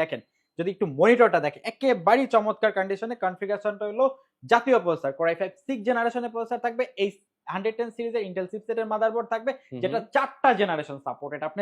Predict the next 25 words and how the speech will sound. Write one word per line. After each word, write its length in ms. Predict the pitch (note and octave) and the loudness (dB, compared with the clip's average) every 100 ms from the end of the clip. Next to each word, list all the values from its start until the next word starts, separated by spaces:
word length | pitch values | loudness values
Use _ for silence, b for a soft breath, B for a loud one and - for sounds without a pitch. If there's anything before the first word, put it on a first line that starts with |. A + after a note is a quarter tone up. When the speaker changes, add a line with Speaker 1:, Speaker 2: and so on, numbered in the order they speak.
| G3+ - | -2 -2
Speaker 1:
চাইলে 300 | A#3 A#3+ D4+ - _ | 0 0 0 -4 _
ফিউচারে 280 | A3 A3+ A3+ D#3 | -4 0 0 0
নাইন 140 | F#3 C4 A3 | -2 0 2
জেনারেশন 320 | G3 E3 D#3+ | 0 -4 -6
পর্যন্ত 200 | C#3+ C3 B2 | -8 -6 -6
আপডেট 180 | B2 A#2 | -8 -12
করতে 160 | A#2 A#2 | -14 -10
পারবেন। 180 | A2+ C3+ | -6 -2
Speaker 2:
ওরে 160 | C3+ C3+ | 2 0
বাপ 100 | G#2 | 2
রে 20 | |
বাপ, 220 | G#2+ G#2 - | 0 0 0
Speaker 1:
ডিডিআর 240 | G2 A3+ G3 | 2 2 2
ফোর 100 | B3 | -4
Speaker 2:
দেখেন। 140 | F3+ F#3+ | -2 -2
Speaker 1:
এইট 120 | D4 A3 | 0 -2
জিবি 160 | B3+ C4 | -2 2
র্যাম 180 | B3+ B3 B3 | 0 0 -4
থাকবে 240 | A#3 C#4 C4+ | 0 0 0
এবং 120 | F#3+ G#3 - | -4 -6 -8
একশো 200 | A3 - C4 _ G3+ | -12 -2 -4 _ -2
আঠাশ 200 | G#3+ G3+ G3+ | 0 -4 -4
জিবি 140 | F3+ F3+ | -2 -4
এসএসডি 240 | F3 E3+ F#3 | -4 -4 -4
থাকবে। 220 | F#3 | 0